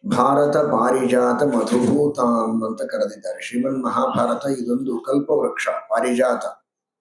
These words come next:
ಸ್ವರ್ಗದಲ್ಲಿರುವ ಕಲ್ಪವೃಕ್ಷ ಅಂದ್ರೆ ಅದು ಪಾರಿಜಾತ ವೃಕ್ಷ. ಆ ಪಾರಿಜಾತವೇ ಎಲ್ಲ ಅಪೇಕ್ಷಿತವಾದ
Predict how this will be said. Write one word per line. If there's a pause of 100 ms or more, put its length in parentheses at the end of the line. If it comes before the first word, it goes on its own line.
(1800)
ಸ್ವರ್ಗದಲ್ಲಿರುವ (500)
ಕಲ್ಪವೃಕ್ಷ
ಅಂದ್ರೆ (1200)
ಅದು
ಪಾರಿಜಾತ
ವೃಕ್ಷ. (1900)
ಆ
ಪಾರಿಜಾತವೇ (800)
ಎಲ್ಲ (1800)
ಅಪೇಕ್ಷಿತವಾದ